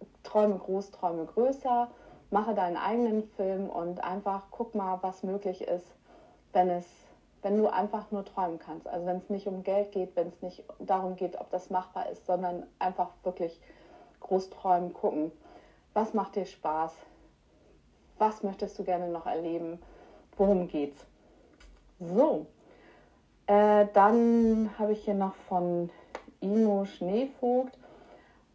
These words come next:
„Alle Veränderung erzeugt Angst und die bekämpft man am besten, indem man das Wissen verbessert.“ Ja, weil wenn du deine Ängste kennst, dann sind sie gar nicht mehr so schlimm.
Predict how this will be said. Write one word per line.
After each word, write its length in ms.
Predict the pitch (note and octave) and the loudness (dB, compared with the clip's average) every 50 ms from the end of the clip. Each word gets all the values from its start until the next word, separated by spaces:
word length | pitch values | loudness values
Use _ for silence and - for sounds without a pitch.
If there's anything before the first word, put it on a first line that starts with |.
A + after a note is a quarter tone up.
| _ _ _ _ _ _ _ _ _ - | _ _ _ _ _ _ _ _ _ 4
„Alle 220 | - G3+ B3 D4+ D4+ | 8 10 10 10 8
Veränderung 600 | - A#3+ - - G#3 A#3 A#3+ A#3 A3+ A3+ A3 - | 6 2 2 2 2 4 4 4 4 2 2 0
erzeugt 520 | - F3+ - - - E3+ E3+ F3+ - - - | -2 -4 -6 -4 -2 -2 -2 -2 -4 -8 -12
Angst 500 | - - D3 D3 D3 - - - - - - - - _ - | -10 -8 -6 -8 -8 -8 -14 -20 -20 -20 -20 -20 -20 _ -2
und 220 | G3 A3 G#3+ - | 0 0 0 0
die 80 | B3 B3 | -2 2
bekämpft 500 | B3+ B3 B3 - A#3+ G#3+ A3+ - - - | 2 2 0 2 0 0 0 -2 -4 -6
man 140 | F#3+ F#3 | -6 -4
am 140 | - - D#3 | -4 -6 -2
besten, 460 | - F3+ A3+ - - - - B3+ C4 | 0 0 0 0 -2 -6 -4 -4 -4
indem 320 | C4 - F3+ E3+ F3 F3+ F#3+ | -4 -6 -6 -4 -2 -2 -2
man 140 | F#3+ F#3 F#3 | -2 -2 -2
das 240 | D#3+ E3 - - - | -4 -6 -6 -4 -6
Wissen 280 | B3+ - - A#3 A#3 A#3 | -6 -2 0 -2 -2 -2
verbessert.“ 640 | - C#4 C4+ - A3 G#3+ - - D3+ D3+ - - _ _ _ - - - - - - _ - | -2 -8 -4 -4 -4 -4 -4 -8 -10 -10 -10 -14 _ _ _ -20 -20 -20 -20 -20 -14 _ 2
Ja, 200 | C#4 C4+ G#3+ F3+ | 4 4 4 4
weil 260 | E3+ E3 E3 E3 E3+ | 2 0 0 -2 0
wenn 320 | F3+ F3+ G3+ A#3 A#3+ A3+ G3+ | 0 2 2 4 2 2 0
du 240 | G#3 G3+ F#3+ F#3 | 0 0 -2 0
deine 320 | F3+ F#3 F3+ F3 F3 F3 E3+ | -2 0 -2 -2 -2 -4 -8
Ängste 380 | F3+ F3+ F3+ - - - F3+ | -8 -10 -10 -12 -8 -8 -8
kennst, 600 | F3 - - - B3 A#3 G3+ F#3+ - - _ - - - _ _ _ _ _ _ _ _ _ _ | -8 -8 -8 0 0 0 0 0 -6 -12 _ -20 -20 -20 _ _ _ _ _ _ _ _ _ _
dann 460 | - F3+ F3+ F#3+ F#3 F3+ F3+ F3+ F#3 F3+ | -2 -2 -2 0 -2 -4 -4 -6 -6 -6
sind 200 | G3+ G3+ G#3 G#3 | -4 -4 -2 -2
sie 100 | G#3 G3 | -4 -6
gar 160 | G3+ G3+ G3+ | -4 -6 -6
nicht 160 | G#3 G3+ G#3 | -6 -8 -6
mehr 120 | G#3+ G3+ | -6 -6
so 120 | G3+ G#3+ A3 | -6 -6 -8
schlimm. 280 | - - D#4 D4+ A3 | -6 -2 -2 -2 -2